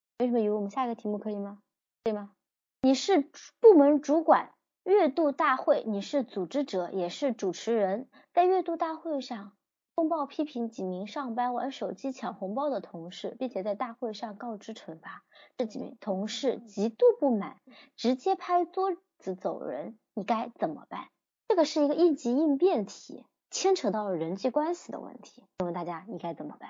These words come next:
这个题目很尴尬啊，很尴尬啊！你在开一个月度大会，你说，“哎，小，张三、李四，你们两个人上班玩手机，呃，抢红包，我们已经抓到现行了，嗯，要罚款，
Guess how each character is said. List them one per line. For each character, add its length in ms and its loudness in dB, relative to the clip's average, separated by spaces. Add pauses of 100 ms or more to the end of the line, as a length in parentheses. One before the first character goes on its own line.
(380)
这 80 4
个 40 4
题 140 0
目 220 4
很 240 0
尴 240 2
尬 80 6
啊， 400 0
很 180 -4
尴 240 -6
尬 80 -4
啊！ 240 -8
你 140 -2
在 160 2
开 260 -2
一 120 2
个 140 0
月 200 2
度 120 0
大 200 -4
会， 340 -2
你 80 -6
说 240 0
，“哎， 220 2
小， 200 0 (560)
张 200 4
三、 280 4
李 160 2
四， 440 0 (520)
你 60 2
们 140 6
两 160 4
个 100 6
人 160 4
上 220 4
班 160 2
玩 180 0
手 240 0
机， 640 -4
呃， 200 0
抢 280 -6
红 180 -6
包， 200 2
我 80 0
们 160 -4
已 40 -4
经 180 -6
抓 240 2
到 160 2
现 300 -4
行 220 -10
了， 260 -6 (460)
嗯， 580 -2
要 80 0
罚 200 0
款， 440 -2